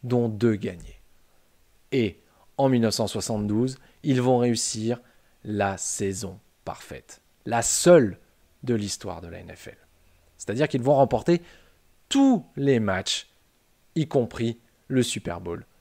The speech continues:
face aux Washington Redskins. Jusqu'alors, personne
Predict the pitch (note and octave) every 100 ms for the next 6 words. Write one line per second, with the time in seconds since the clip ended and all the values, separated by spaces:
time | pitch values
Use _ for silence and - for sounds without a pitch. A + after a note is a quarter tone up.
0 | - G2+ - G#2 - F#2+ C#3+ B2 A2 -
1 | - - - - _ _ _ _ _ _
2 | _ _ _ _ - - - F#2+ G2+ B2
3 | - _ _ _ _ _ _ _ - F3
4 | C3 - D3+ B2+ F2+